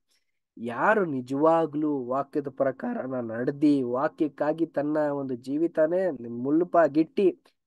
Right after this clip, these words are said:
ಹೇಗೆ ತಂದೆಯ ದೇವರು ಗಾಗಿ ಯೇಸು ಕ್ರಿಸ್ತರು ತನ್ನ ಒಂದು ಶ್ರಮೆನ ಅನುಭವಿಸಿದ್ರು, ಅದೇ ರೀತಿಯಾಗಿ ಅಸತ್ಯದ ವಿರುದ್ಧವಾಗಿ ಸತ್ಯಕ್ಕಾಗಿ ನಿಲ್ಲುವಂತ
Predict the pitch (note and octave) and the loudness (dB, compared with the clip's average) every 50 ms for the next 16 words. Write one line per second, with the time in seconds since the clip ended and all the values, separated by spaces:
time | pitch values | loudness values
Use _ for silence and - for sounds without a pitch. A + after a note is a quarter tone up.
0 | _ A#2+ D#3 G3+ A3+ A#3 A#3 A3 G#3 - - D3+ D#3+ F3+ F#3 E3+ D#3 C#3+ C3+ D#3 | _ -2 2 2 4 4 4 2 2 0 -2 -4 0 0 0 0 0 0 -2 0
1 | F#3+ A3 A#3 A3 G3 D#3 C#3 D3+ F#3+ A#3 C#4+ - _ _ _ _ _ _ _ - | 2 4 4 4 2 0 0 -2 -4 -4 -6 -10 _ _ _ _ _ _ _ -14
2 | C3 C3+ C#3+ E3+ G#3+ A3 A3+ G3+ E3 D3+ F3+ G3+ - A3 G3+ - G3+ F#3+ F#3+ - | -6 -4 -2 -2 -2 -2 -2 -2 0 0 0 0 -2 -4 -4 -4 -6 -8 -8 -6
3 | - G3 F#3 F#3 E3+ D3+ C#3 - D3+ D3+ D#3+ D#3 D3+ D3+ D3+ D3+ D3 C#3 C3+ - | -4 0 2 2 2 2 2 -2 -2 -2 0 -2 -2 -2 -4 -4 -6 -6 -8 -10
4 | - - D3 E3 F#3+ G3+ G3+ F#3+ D3+ B2+ C#3 E3 F3 G3 G3 F3+ - F3 D#3 D#3+ | -4 -2 -2 0 0 0 2 2 0 2 0 0 2 2 2 2 2 0 0 2
5 | E3 E3 D3+ - - _ - A2+ A2 - D#3+ F#3+ A3 G#3+ G#3 G3+ F#3+ F#3+ _ F3 | 2 2 0 -2 -6 _ -16 -18 -6 -2 -2 2 2 2 0 0 -4 -6 _ -2
6 | D#3+ C#3+ C3 B2+ C#3+ D#3+ D#3+ - - _ - C3 - - - A3+ - - - A3 | -2 -2 -2 -2 -2 -2 -2 -2 -6 _ -18 -18 -10 -6 -6 -6 -6 0 2 2
7 | G#3 F#3+ F3 D#3+ D3+ D#3+ F#3 F#3+ F3+ F#3 F3+ F3+ E3+ E3+ E3 C#3+ - - - D#3 | 2 2 2 0 2 2 2 0 0 0 2 2 2 2 -2 -6 -6 -4 -6 -6
8 | - _ _ - G3 F#3 - - F#3 G3 A3 G#3+ G3 F3+ E3+ F3+ F#3 F#3+ F#3+ F#3 | -6 _ _ -2 -2 -2 0 -2 0 0 0 0 0 0 0 2 2 2 2 0
9 | F#3 - | 0 -2